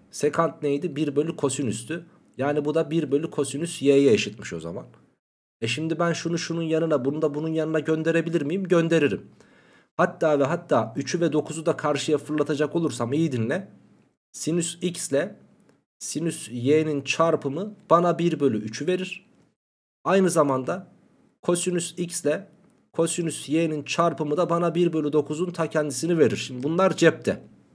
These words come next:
Tamam, bak bunlar cebimizde dursun. Benden ne isteniyor? Kosinüs pi eksi x artı y. Bak ben bunu şu şekilde düzenlerim abi. Kosinüs pi eksi,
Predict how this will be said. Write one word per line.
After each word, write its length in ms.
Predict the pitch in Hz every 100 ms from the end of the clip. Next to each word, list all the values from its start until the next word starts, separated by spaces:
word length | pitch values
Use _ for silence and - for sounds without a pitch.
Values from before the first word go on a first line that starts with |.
| _ _
Tamam, 380 | - 170 135 120
bak 100 | - - -
bunlar 420 | 147 139 180 180 - _ _ -
cebimizde 540 | 156 139 127 120 170
dursun. 340 | 143 120 - - - _ _ _ _ _ _ _
Benden 400 | 185 196 196 202
ne 80 | 196
isteniyor? 480 | 185 - 120 101 85 - - _ _ -
Kosinüs 580 | 180 190 180 196 202 - -
pi 460 | 196 208 208 - -
eksi 360 | 156 - -
x 240 | 165 - 156
artı 320 | 139 120 131
y. 160 | 101
Bak 220 | 92 - 143
ben 200 | 165 180
bunu 120 | 185
şu 140 | -
şekilde 400 | 165 180 170 175
düzenlerim 560 | 151 151 165 170 135 113
abi. 240 | 110 85 - - _ _ -
Kosinüs 580 | 175 170 170 175 170 - _ _ _
pi 180 | - 202
eksi, 560 | 180 147 - - 139